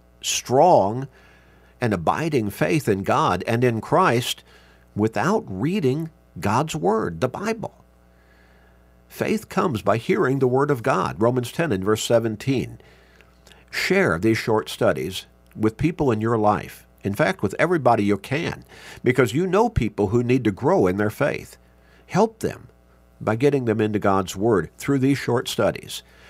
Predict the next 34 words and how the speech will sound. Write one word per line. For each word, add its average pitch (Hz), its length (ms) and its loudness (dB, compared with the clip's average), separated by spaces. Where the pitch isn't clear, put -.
You 127 120 2
can 104 140 -2
share 110 260 0
through 110 160 -2
Facebook 107 500 0
friends, 123 380 -2
text - 340 2
messages, 110 540 -2
and 98 100 0
other 147 200 2
technological 90 840 0
means, 76 400 -4
but 147 140 4
share - 400 2
with 120 200 0
your - 120 2
family 180 400 2
members, 92 420 -4
friends, 131 480 -2
work 196 280 -2
associates, 85 680 -4
neighbors, 156 500 0
with 123 160 0
literally 190 540 4
everybody 120 540 2
you 127 120 2
can 85 400 -4
every 151 300 4
day. 151 400 2
Help - 260 -4
somebody 90 460 0
get 101 240 -2
to 104 80 -6
heaven. 110 380 -4